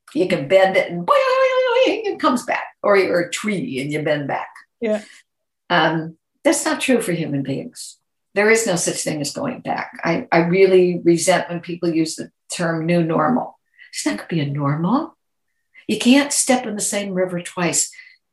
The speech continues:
Speaker 1: Today, I am different than I was yesterday. There are
Speaker 2: Mm-hmm.
Speaker 1: things that I, if I'm smart,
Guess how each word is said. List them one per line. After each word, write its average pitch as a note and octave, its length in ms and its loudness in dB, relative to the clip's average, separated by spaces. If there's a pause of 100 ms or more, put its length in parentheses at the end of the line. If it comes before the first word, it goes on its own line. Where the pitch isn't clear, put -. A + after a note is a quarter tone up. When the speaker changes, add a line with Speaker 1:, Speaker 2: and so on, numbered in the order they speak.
(160)
Speaker 1:
Today, G#3+ 680 2
I G3 160 2
am F3+ 200 0
different G3 340 -4
than F3 140 -6
I F3 100 -2
was E3 240 -2
yesterday. - 440 -6 (200)
There F#3 160 6
are - 40 2
Speaker 2:
Mm-hmm. - 80 -4
Speaker 1:
things G#3+ 340 -6
that F#3 140 2
I, F3 320 2
if F3 180 -4
I'm E3 220 -2
smart, F#3 500 -4